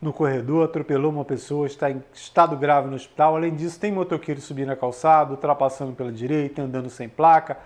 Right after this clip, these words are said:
cruzando o canteiro central, achando que pode fazer isso para con-, adiantar o tempo dele. Então, a Guarda Civil Municipal vai retomar, vai reforçar a fiscalização com o apoio da Polícia Militar.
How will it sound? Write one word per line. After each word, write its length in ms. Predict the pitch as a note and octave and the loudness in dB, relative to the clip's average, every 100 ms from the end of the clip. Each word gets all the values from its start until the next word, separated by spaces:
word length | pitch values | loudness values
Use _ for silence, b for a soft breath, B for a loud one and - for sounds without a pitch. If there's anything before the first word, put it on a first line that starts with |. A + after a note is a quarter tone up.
| b b b b | b b b b
cruzando 500 | A3+ A3 E3 G3+ F#3 | 2 2 4 2 2
o 20 | |
canteiro 360 | F#3+ F3 F3+ F3 | -2 0 0 0
central, 640 | F#3 F3 F3+ F3+ F#3+ F#3 | -2 -2 6 6 6 2
achando 300 | F3 D#3+ - | -4 -8 -8
que 80 | D#3 | -2
pode 280 | D#3 C#3+ | 0 0
fazer 320 | C#3 D3 C3 C#3+ | 0 -2 -2 -4
isso 220 | C#3+ C#3 | -6 -6
para 160 | D3 | -6
con-, 240 | C#3 C#3 C3 - | -6 -8 -10 -8
adiantar 460 | C#3 C3+ C3+ C#3+ | -8 -6 -2 0
o 40 | C3 | 0
tempo 280 | C#3 C3+ E3+ | -4 -8 -4
dele. 340 | D3+ D#3 D#3+ b b b b - | -2 -2 -4 b b b b 2
Então, 120 | E3+ | 2
a 60 | |
Guarda 340 | D3 G3 A#3 A3 | 6 8 8 4
Civil 280 | - F#3+ G3 | -2 -2 -2
Municipal 500 | F#3+ F#3 - F#3 F#3 | -4 -2 4 4 4
vai 140 | F#3+ | 0
retomar, 500 | G3+ G#3 G#3+ D#3+ D#3 | -2 -4 0 2 2
vai 140 | D#3 | 2
reforçar 420 | E3 E3+ F3 - D#3 | -2 -2 -4 0 -2
a 40 | |
fiscalização 640 | - D#3 D3+ D#3 D3+ E3+ E3+ | 0 -2 0 0 -2 -4 -6
com 120 | F#3+ | -4
o 20 | |
apoio 280 | F#3 F3+ F3+ | -4 -2 -2
da 80 | F3 | -2
Polícia 320 | F3 F3 - | -4 -8 -8
Militar. 640 | F#3 F#3+ - C#3+ C#3 - | -8 -4 4 4 4 -6